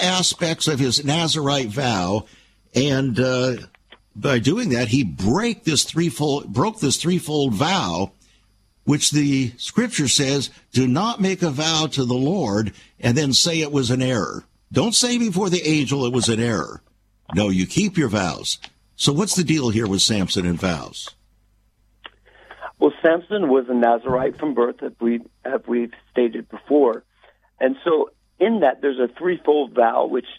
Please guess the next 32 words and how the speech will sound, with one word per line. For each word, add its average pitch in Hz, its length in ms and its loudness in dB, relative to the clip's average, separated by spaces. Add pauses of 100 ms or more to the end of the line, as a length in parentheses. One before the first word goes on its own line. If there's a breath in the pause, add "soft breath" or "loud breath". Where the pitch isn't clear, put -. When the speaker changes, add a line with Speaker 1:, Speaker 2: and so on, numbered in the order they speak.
(160)
Speaker 2:
he 123 140 -4
would 120 160 2
not 127 240 0
drink 135 340 -2 (340)
strong 139 380 0
drink 123 400 2
or 113 340 0 (140)
wine. 117 480 0 (440 soft breath)
He 131 140 2
would 123 200 2
not, 123 320 2 (240)
uh, 120 240 2
he 123 160 -2
would 123 160 0
not 123 220 0
cut 131 140 -2
his 135 100 -8
hair. 110 480 0 (680)
Uh, 117 160 0
that 120 180 0
was 117 140 -6
a 117 120 -4 (140)
separation. 127 800 0
That 123 160 2
was 117 200 -2
a 117 240 0
sign 123 300 0
of 120 60 -6 (100)
separation 123 640 0 (160)
for 113 260 0
God's 127 300 -2
purpose. 127 460 0